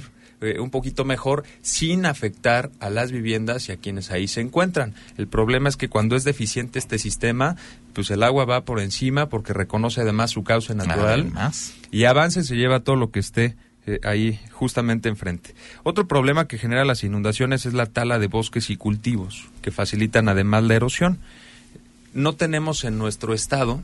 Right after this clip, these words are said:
Speaker 1: espacios donde se pueda absorber el agua, no tenemos parques, no tenemos zonas verdes. Pocas veces se ha celebrado la construcción de algún parque en el estado de Querétaro, eh, o la protección de alguno, y es más fácil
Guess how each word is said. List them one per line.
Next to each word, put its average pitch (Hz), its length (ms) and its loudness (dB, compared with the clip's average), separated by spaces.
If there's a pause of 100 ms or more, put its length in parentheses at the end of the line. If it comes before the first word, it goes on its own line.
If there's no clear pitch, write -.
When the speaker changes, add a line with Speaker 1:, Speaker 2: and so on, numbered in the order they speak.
(520)
Speaker 1:
espacios 117 920 0 (260)
donde 107 220 0
se 107 100 -4
pueda 120 160 -4
absorber 110 380 0
el 117 160 2
agua, 120 180 -2
no 110 100 -2
tenemos 113 420 -2
parques, 120 340 0
no 113 120 -2
tenemos 113 320 -2
zonas 113 300 -2
verdes. 160 420 2 (380)
Pocas 160 280 2
veces 147 280 0
se 147 80 4
ha 147 60 6
celebrado 139 540 2
la 117 140 0
construcción 113 480 -6
de 135 60 2
algún 135 240 0
parque 139 400 2
en 110 140 -2
el 110 120 0
estado 131 240 -2
de 120 80 -2
Querétaro, 131 580 0 (320)
eh, 104 160 0
o 110 140 2
la 107 140 2
protección 113 480 -2
de 147 80 4
alguno, 143 480 0 (300)
y 139 100 2
es 151 80 4
más 151 200 2
fácil 143 500 0